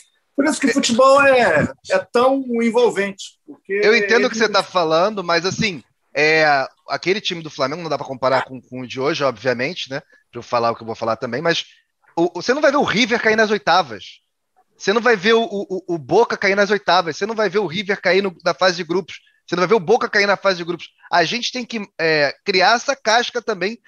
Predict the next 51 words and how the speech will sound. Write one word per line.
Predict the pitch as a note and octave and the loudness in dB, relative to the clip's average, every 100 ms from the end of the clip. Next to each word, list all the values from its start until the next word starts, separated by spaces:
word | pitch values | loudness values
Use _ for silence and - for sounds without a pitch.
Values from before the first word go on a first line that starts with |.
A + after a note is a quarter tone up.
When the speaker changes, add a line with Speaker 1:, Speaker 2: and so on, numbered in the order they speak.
| _ _ | _ _
Speaker 2:
devido | A#3 F#3+ D#3+ A#3+ D4+ | -2 0 -2 -2 -2
ao | D#4 | 0
nível | G#3+ B3+ C#4 | -2 -2 -4
de, | B3+ A3 C4 | -8 -10 -10
de, | G3 G3+ | -12 -14
de, | E3 G3 G3+ | -14 -12 -12
de | E3 E3 | -10 -10
investimento | F3+ G3 - F3+ E3 G#3+ - | -2 -2 -2 -6 -4 -4 -6
e | C#4+ A#3+ | -10 -10
de, | G3 F#3+ _ _ - | -12 -14 _ _ -4
e | |
de | G3 | -2
proporção | G#3+ A3+ A#3 A3+ A3+ | 0 2 0 0 -2
que | A#3+ | -4
o | |
futebol | C#4 A#3+ A#3 | -8 -2 0
brasileiro | A#3+ A#3 A3 C#4 | 2 2 0 -2
tem. | A#3 A3+ C4 _ _ _ _ - | 0 0 -2 _ _ _ _ -12
Não | F3 | -2
dá | F3 A#3 | 2 2
mais | D#4 - | 2 0
pra | G#3+ | -4
ficar | - G#3 | -2 -2
aceitando | F3 F3 - D#3+ D3+ | -2 -4 -2 -4 -4
esse, | C3+ C3+ | -10 -12
esse | A2 C3 - B2+ | -10 -12 -14 -16
tipo | C3 | -16
de | B2+ | -12
coisa, | B2 D#3+ | -6 0
eu | E3+ | 2
acho. | E3+ C#3 - _ _ - | 2 0 -10 _ _ -10
O | |
time | D3 A3 | -8 -2
do | C4+ | -2
Racing, | C3 C#3 B3 - - A2 _ _ _ _ _ _ | 2 4 4 0 -12 -18 _ _ _ _ _ _
porra, | G#3+ C#3+ G#2+ F#2 _ _ _ - | 0 0 -4 -18 _ _ _ -6
é, | B2 C3 C3 A#2 | -2 2 0 0
é, | C#3+ C#3 E3+ | -4 -2 -4
é | |
só, | - A3+ | 2 2
é | |
o | G#3+ | 2
que | G#3+ | 0
você | G#3 | 0
definiu | G3 B3 D4 | -2 -2 -2
muito | E4 | -2
bem. | C#4 A3+ G#3 - _ | 0 0 0 -10 _
É | F#3+ | -2
um | |
time | F#3 A3 | 0 2
argentino. | A#3+ A#3+ C#4 - G#3+ D#3 | 2 0 -4 -6 -6 -6